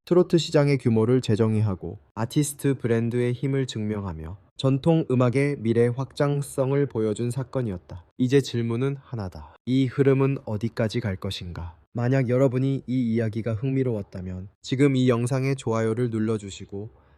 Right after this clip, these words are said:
채널 구독과 알림 설정까지 함께 해주세요. 여러분의 반응 하나하나가 다음 이야기의 방향을 만듭니다. 댓글로 여러분의 생각도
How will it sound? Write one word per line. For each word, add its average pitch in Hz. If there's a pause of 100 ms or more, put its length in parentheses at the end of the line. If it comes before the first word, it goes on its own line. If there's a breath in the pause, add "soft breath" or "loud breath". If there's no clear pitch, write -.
(100)
채널 143
구독과 117
알림 110
설정까지 123
함께 123
해주세요. 90 (200)
여러분의 127
반응 117
하나하나가 127 (480 soft breath)
다음 117
이야기의 107
방향을 104
만듭니다. 92 (180)
댓글로 135
여러분의 117
생각도 120